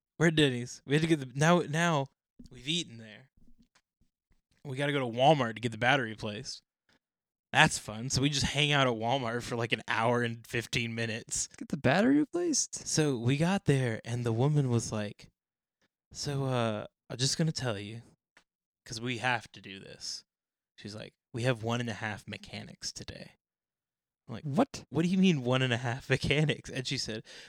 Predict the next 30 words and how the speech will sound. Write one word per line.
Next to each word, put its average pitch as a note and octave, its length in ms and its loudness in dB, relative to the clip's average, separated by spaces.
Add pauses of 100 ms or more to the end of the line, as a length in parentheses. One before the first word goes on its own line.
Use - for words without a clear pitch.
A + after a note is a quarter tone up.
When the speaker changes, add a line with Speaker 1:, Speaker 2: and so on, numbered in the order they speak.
Speaker 1:
"So - 160 -4
we E3+ 120 0
have E3+ 140 0
one C#3+ 280 4
guy, F#2 380 -10 (480)
and A2 80 -16
he's A#2+ 180 -8
amazing. G2+ 720 -14
Like, - 140 -20
he's A#2 300 -6
really G2+ 280 -10
good. - 320 -20 (760)
And A#2 160 -4
then D3+ 100 4
we D3+ 120 2
have A2+ 680 -4 (800)
another G#2+ 420 -4
guy, - 480 -12 (540)
and, G2+ 260 -10
uh, A2 280 -8 (1300)
he, C3+ 540 -4 (920)
he's C3 480 -4
employed - 640 -6
here." - 500 -8
<laughs> C6+ 40 -12 (480)
Speaker 2:
Mm. A2 380 -2 (240)
Speaker 1:
And D#3+ 180 -2
I D#3 160 0
was - 240 -4
like, A2+ 200 -8